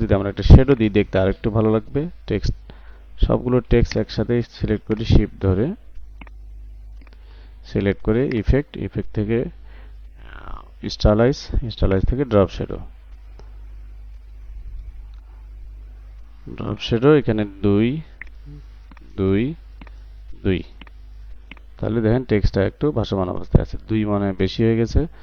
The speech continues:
আবার কন্ট্রোল জেড দিলাম, ব্যাকে গেলাম, আহ, স্টাইলাইজ, ড্রপ শ্যাডো, এখানে ওয়ান, এখানে ওয়ান, এখানে ওয়ান। টিভিটা ওপেন করলে বোঝা যাবে, ওয়ান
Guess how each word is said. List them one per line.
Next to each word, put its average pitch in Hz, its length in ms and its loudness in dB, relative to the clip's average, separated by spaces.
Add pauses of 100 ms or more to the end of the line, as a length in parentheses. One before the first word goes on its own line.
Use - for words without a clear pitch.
(280)
আবার 107 240 0
কন্ট্রোল 110 320 -4
জেড 101 200 4
দিলাম, 113 260 0
ব্যাকে 92 280 2
গেলাম, 117 260 2
আহ, - 760 -10 (120)
স্টাইলাইজ, 117 400 4 (340)
ড্রপ 95 180 2 (100)
শ্যাডো, 117 240 2 (720)
এখানে 95 220 -8 (180)
ওয়ান, 101 300 -8 (800)
এখানে 104 240 -12 (120)
ওয়ান, 98 240 0 (760)
এখানে 104 260 -6
ওয়ান। 87 180 0 (280)
টিভিটা 107 340 0 (120)
ওপেন 101 260 0
করলে 98 240 0
বোঝা 92 240 0
যাবে, 90 200 6 (840)
ওয়ান 113 160 2